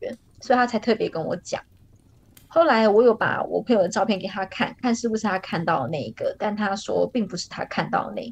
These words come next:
个。那这个故事我后来在讲给别人听的时候都会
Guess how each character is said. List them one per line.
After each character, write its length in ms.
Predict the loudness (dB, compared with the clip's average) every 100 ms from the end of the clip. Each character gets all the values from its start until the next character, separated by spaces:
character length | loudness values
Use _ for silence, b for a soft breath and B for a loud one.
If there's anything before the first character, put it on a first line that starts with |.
| -8
个。 180 | -8 -8 _ _ _ _ _ _ _ _ -20 _ _ _ -20 -16 -2
那 220 | 4 4
这 140 | 6
个 100 | 4
故 240 | 4 2 0
事 640 | -2 -2 0 0 -2 -2
我 140 | 2 2
后 160 | 6
来 160 | 6 6
在 160 | 4
讲 180 | 0 -2
给 140 | -4 -4
别 140 | -4
人 120 | -6
听 140 | -4 -4
的 100 | -4
时 200 | -8 0
候 180 | 2
都 240 | 2 2 2
会 420 | 4 4 2 -4